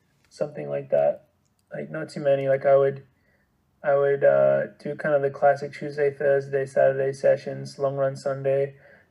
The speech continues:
I would take Fridays off, and then on the other days, I'll do just kinda, like, short runs. So it wasn't a ton. Um, but then when I came into the U S is when, like, I started progressively, like, bumping up each year. So through college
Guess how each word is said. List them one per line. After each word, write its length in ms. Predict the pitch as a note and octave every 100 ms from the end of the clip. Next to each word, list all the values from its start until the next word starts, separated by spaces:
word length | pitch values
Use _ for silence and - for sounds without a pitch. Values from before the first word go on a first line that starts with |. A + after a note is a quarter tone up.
| -
I 80 | C#3+
would 180 | C#3+ C#3
take 200 | C#3+ -
Fridays 480 | D3 C#3 C#3+ C#3
off, 440 | C#3 C3+ C3+ - _ _ _ _ -
and 120 | C3+
then 100 | C#3
on 80 | C#3
the 80 | C3+
other 160 | C3 C3
days, 220 | C3 C3
I'll 100 | C3
do 180 | C3 C3
just 200 | - -
kinda, 160 | C#3
like, 120 | C3+
short 240 | C#3 D3 D#3
runs. 460 | D3 D3 C#3+ - -
So 100 | -
it 60 | D3+
wasn't 260 | F#3+ F#3+ C3+
a 40 |
ton. 480 | - C#3 C3+ C3+ - _ _ _ -
Um, 540 | G3 C#3+ - - G#3 _ _ _ _ _ _ _ - _
but 140 | - C#3
then 120 | D#3
when 80 | F#3
I 60 | F3+
came 220 | F3+ E3
into 140 | D3+
the 100 | D3
U 180 | C#3+ C#3
S 200 | C3+ C3+
is 120 | C3+
when, 220 | C3+ C3
like, 200 | C3+ B2
I 60 | -
started 300 | - C#3+ B2+
progressively, 560 | - C3+ C3 - C3+ C3+
like, 260 | C3 -
bumping 380 | - B2 C#3 C3+
up 300 | B2+ B2 -
each 200 | C3 -
year. 300 | C3 C3 C#3 - _ _ _ _
So 280 | - C3+ -
through 180 | - C#3
college 680 | - - C2 C2 C2+ -